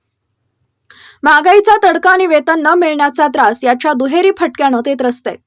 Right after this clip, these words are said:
याविषयी त्यांनी वन विभागाला वारंवार पत्रव्यवहार देखील केला असून त्यांच्या पत्रांना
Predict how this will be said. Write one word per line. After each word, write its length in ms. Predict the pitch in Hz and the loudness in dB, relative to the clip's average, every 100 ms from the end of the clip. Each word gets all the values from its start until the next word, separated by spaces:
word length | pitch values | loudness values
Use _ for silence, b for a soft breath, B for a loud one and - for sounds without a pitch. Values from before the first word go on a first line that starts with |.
| - | -14
याविषयी 480 | 190 202 240 262 | -10 -6 -4 -4
त्यांनी 280 | 262 302 302 | -4 -4 -4
वन 220 | 294 320 | -2 -2
विभागाला 500 | 359 349 359 320 320 | 0 0 0 0 0
वारंवार 420 | 349 294 294 320 - | 0 0 0 -2 -2
पत्रव्यवहार 640 | 302 262 311 330 311 339 | -4 -2 -2 -2 -2 -2
देखील 360 | 269 294 302 302 | -4 -6 -6 -8
केला 200 | 294 254 | -4 -2
असून 280 | 254 277 294 | -2 -4 -8
त्यांच्या 300 | 311 254 269 | -6 -4 -6
पत्रांना 580 | 254 254 320 359 277 | -6 -4 0 0 2